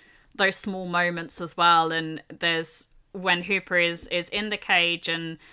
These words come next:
um, we get that, that great line from him, you know, when he's trying to clean the, the goggles and he says, you know, "I've got no, <laughs> I've got no spit." And it's just, I mean, it's a,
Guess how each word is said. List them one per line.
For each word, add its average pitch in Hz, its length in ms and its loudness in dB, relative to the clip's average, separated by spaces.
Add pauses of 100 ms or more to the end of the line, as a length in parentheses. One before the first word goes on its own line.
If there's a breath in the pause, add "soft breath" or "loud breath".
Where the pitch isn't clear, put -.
(440 loud breath)
um, 156 640 2 (160)
we 175 160 -2
get 165 240 -2
that, 151 260 -2
that 165 160 -4
great 170 180 -2
line 160 220 -2
from 160 180 -10
him, 156 220 -2
you 156 80 -10
know, 156 120 -8
when 151 80 -10
he's 165 120 -10
trying 175 220 0
to 160 80 -2
clean 165 540 -4
the, 151 600 -4
the 165 80 -6
goggles 160 560 -8
and 156 60 -10
he 151 100 -10
says, 151 240 -12
you 160 60 -12
know, 147 100 -6
"I've 147 140 -6
got 160 120 -10
no, 147 200 -8 (120)
<laughs> - 120 -8
I've 202 160 -2
got 190 180 -2
no 170 160 -2
spit." 160 400 -4 (560 loud breath)
And 185 140 4
it's 196 160 -2
just, - 360 -2 (200)
I 214 40 6
mean, 214 120 4
it's 208 180 0
a, 196 200 8